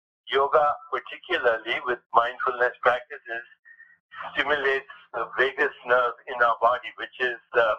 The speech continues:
the healing nerve. It's the opposite of, you know, we have two systems, autonomic nervous systems in our body. The sympathetic nervous system, which helps us in dangerous situations,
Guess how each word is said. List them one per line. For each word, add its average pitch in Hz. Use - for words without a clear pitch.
the 117
healing 131
nerve. 113
It's -
the 123
opposite 120
of, 120
you 123
know, 117
we 127
have 120
two 139
systems, 123
autonomic 113
nervous 110
systems 156
in 117
our 113
body. 110
The 127
sympathetic 139
nervous 113
system, 120
which 123
helps 123
us 120
in 120
dangerous 120
situations, 120